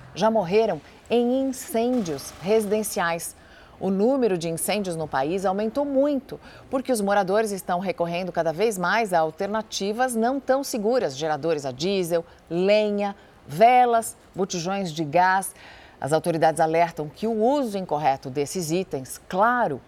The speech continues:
pode provocar incêndios, mas o corte no abastecimento aconteceu por causa dos ataques na Rússia, da Rússia, que destruíram a infraestrutura ucraniana.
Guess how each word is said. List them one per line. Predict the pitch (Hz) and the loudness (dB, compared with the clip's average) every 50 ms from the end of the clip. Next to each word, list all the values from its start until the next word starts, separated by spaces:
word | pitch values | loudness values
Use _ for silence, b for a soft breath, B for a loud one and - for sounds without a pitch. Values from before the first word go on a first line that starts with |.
| - - - | -20 -6 -2
pode | 202 196 208 226 233 220 170 160 | 0 4 4 4 4 4 2 -4
provocar | - - 160 147 170 175 - - 165 156 160 160 | -6 -6 -2 -2 -2 -2 0 0 0 0 0 0
incêndios, | 190 190 - - 190 190 185 180 156 143 - - B B B B B B - | -2 -6 -4 -2 -2 -2 -2 -2 -4 -6 -8 -10 B B B B B B -10
mas | - 131 | -8 -8
o | 147 - | -8 -10
corte | - - 240 240 226 208 - - - - - - B B B B B B - | 0 4 6 6 6 6 2 -2 -8 -8 -8 -8 B B B B B B -2
no | 143 | 0
abastecimento | 156 147 156 156 - 156 147 - 208 190 165 170 170 190 | 0 0 0 -2 -4 -6 -6 -4 -2 -2 -2 -2 -2 -2
aconteceu | - 202 208 208 247 247 - - 190 202 | -2 -2 -2 -2 -4 -2 -2 -2 -2 -4
por | - 277 - | -4 -4 -2
causa | 208 214 208 208 | -2 0 0 -2
dos | 185 175 170 | -2 -2 -4
ataques | - - - 196 175 151 - - - | -4 -2 0 -2 -2 -2 -6 -8 -6
na | 151 165 | -6 -6
Rússia, | 160 156 156 151 143 - - 131 120 117 - - | -4 -6 -6 -6 -6 -8 -8 -10 -10 -10 -14 -4
da | - 143 156 | -2 -2 0
Rússia, | 143 180 196 156 - - 120 - | 2 0 0 -2 -2 -8 -12 -10
que | - 170 | -8 -4
destruíram | 160 175 196 196 - - - 226 214 190 175 175 180 175 175 B B B B B | -2 -2 -2 -2 -2 -4 -4 -4 -2 0 0 0 -2 -2 -4 B B B B B
a | - 156 160 | -6 -2 0
infraestrutura | 202 247 233 - - 151 139 - - 175 196 - - - 135 131 135 143 143 143 | 0 0 -2 -2 -6 -8 -8 -8 -10 -12 -12 -12 -10 -8 -6 -4 -2 -2 -2 -2
ucraniana. | 135 120 - - 123 127 147 185 214 185 143 117 110 | -4 -6 -6 -6 -6 -2 0 0 0 0 -2 -6 -10